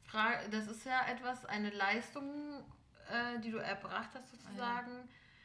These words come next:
Speaker 2: ja.
Speaker 1: auf die du stolz bist, die du aber nicht auf den Lebenslauf schreiben willst. Ich würd sagen, als ein Migra-Kind zu sagen, „Obwohl meine Mutter so schlecht Deutsch spricht,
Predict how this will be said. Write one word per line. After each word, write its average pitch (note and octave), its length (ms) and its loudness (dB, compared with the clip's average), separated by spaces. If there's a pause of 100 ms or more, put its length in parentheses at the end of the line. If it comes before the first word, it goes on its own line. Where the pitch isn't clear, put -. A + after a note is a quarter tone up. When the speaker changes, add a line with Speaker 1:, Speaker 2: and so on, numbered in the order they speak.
(220)
Speaker 2:
ja. - 60 -8
Speaker 1:
auf F#3 80 -8
die G#3 120 -8
du G3+ 120 -8
stolz A3+ 400 0
bist, A3+ 240 -6
die G#3+ 60 -6
du G#3+ 100 -2
aber F#3 200 0
nicht A3 240 2
auf - 140 -4
den G#3+ 80 -4
Lebenslauf G3+ 520 -4
schreiben E3+ 280 -8
willst. F3+ 220 -6
Ich G3+ 60 -10
würd G3+ 160 -8
sagen, A3 520 4
als G3 240 -2
ein G#3 80 -4
Migra-Kind G#3+ 520 0
zu G#3 100 -8
sagen, G3+ 320 -2
„Obwohl G3+ 240 -6
meine G3+ 200 -4
Mutter G3+ 280 -4
so F#3+ 100 -2
schlecht F3+ 440 -4
Deutsch G#3 220 2
spricht, G#3+ 320 2